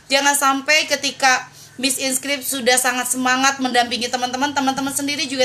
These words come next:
tidak semangat untuk mengikuti dengan berbagai alasan. Jadi teman-teman, mari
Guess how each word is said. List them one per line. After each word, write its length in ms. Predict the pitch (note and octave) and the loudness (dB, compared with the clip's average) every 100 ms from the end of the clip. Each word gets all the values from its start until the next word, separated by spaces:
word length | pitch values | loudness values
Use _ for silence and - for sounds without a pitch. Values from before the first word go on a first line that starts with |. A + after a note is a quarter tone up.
| B3+ | 0
tidak 240 | A#3+ B3 | -2 -2
semangat 320 | B3 B3+ C4+ B3+ | 0 0 0 -2
untuk 160 | A#3+ A#3+ | -6 -6
mengikuti 560 | A#3 A3+ A#3 A#3+ A3 - - - - | -6 -4 -6 -4 -6 -6 -20 -20 -6
dengan 320 | A3 B3+ C4 | -2 0 0
berbagai 400 | A#3 G#3+ A3+ A3 | 0 0 0 2
alasan. 480 | G#3+ G#3 - G3 F3 - - - - | 2 0 -2 -4 -4 -10 -20 -20 -8
Jadi 240 | A#3 A#3 C#4+ | -4 -2 0
teman-teman, 480 | C#4 C4+ C4 D#4+ | 0 0 0 0
mari 320 | E4 E4+ F#4 | 4 4 4